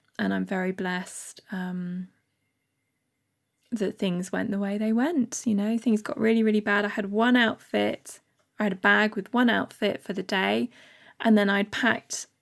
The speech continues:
another outfit that would be good for an interview. I was very lucky to get an interview, got the job, and it was a slow build back up.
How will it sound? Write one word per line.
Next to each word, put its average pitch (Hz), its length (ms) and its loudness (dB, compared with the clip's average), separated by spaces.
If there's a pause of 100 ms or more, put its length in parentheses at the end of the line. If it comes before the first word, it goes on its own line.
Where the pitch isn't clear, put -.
(400)
another 220 460 6
outfit - 400 -2
that 190 80 -2
would 202 100 -2
be 190 120 -4
good 190 200 -2
for - 120 -8
an - 80 -2
interview. 220 800 2 (400)
I 196 60 4
was 196 140 2
very 220 360 6
lucky 208 400 -4
to - 180 -8
get 185 240 -2
an 233 140 4
interview, 247 760 2
got - 280 -6
the 202 80 -4
job, - 480 0 (520)
and 202 140 2
it - 100 -4
was 202 160 0
a 190 80 -2
slow 185 540 -4
build 175 460 -8
back - 320 -14
up. - 240 -8